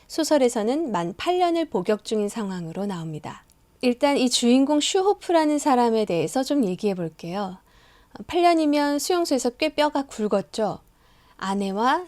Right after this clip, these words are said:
딸 둘이 있는데 집에서 소포를 받지 않고 수용소 내에서 소소한 돈벌이를 하며 생활합니다. 우스치 이지마 수용소에서 칠 년, 그리고 이 소설의 무대가 되는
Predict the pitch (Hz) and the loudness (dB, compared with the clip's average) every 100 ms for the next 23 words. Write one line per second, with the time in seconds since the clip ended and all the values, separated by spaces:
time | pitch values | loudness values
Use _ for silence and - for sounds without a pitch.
0 | _ 294 302 294 226 233 214 165 156 - | _ 0 0 0 0 2 2 0 -6 -4
1 | 220 196 - _ _ _ - - 240 294 | -6 -6 -12 _ _ _ -6 -2 4 4
2 | 285 294 277 330 - 311 285 214 170 208 | 4 4 4 0 2 2 4 2 -2 -4
3 | 165 156 - 233 185 - 349 339 359 294 | -4 -6 0 0 0 -2 0 0 0 0
4 | 185 156 160 180 - 330 320 277 269 226 | 0 -2 -4 -6 -2 0 0 0 0 -2
5 | 202 247 240 226 220 208 165 190 254 226 | 0 0 2 0 -2 -4 -8 -6 -4 -4
6 | 196 160 170 - - _ _ _ _ _ | -6 -10 -12 -16 -18 _ _ _ _ _
7 | _ _ _ 233 233 - 285 - 311 294 | _ _ _ -4 -2 0 -2 -2 -2 0
8 | 214 196 247 247 240 233 226 202 190 180 | -2 -2 0 2 2 0 -2 -4 -4 -6
9 | 165 240 247 - 320 190 - _ _ _ | -6 -6 -6 -2 -2 -2 -8 _ _ _
10 | - 180 156 208 - 220 - 294 311 269 | -12 -10 -4 -4 -2 -4 -2 2 2 2
11 | 190 196 202 196 185 180 233 339 | 2 0 0 0 -2 -4 -4 -4